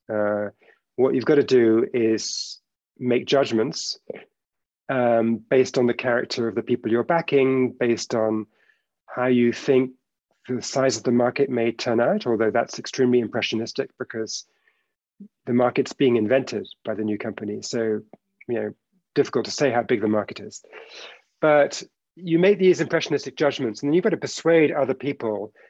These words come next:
that it's your impression, not their impression, that's true. And you need to persuade both early employees to take the risk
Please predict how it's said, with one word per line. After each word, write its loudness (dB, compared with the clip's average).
that 0
it's -4
your 6
impression, 2
not 0
their 2
impression, -2
that's -6
true. -4
And 2
you 4
need 6
to 0
persuade 2
both 2
early 6
employees -4
to -14
take -2
the -4
risk -2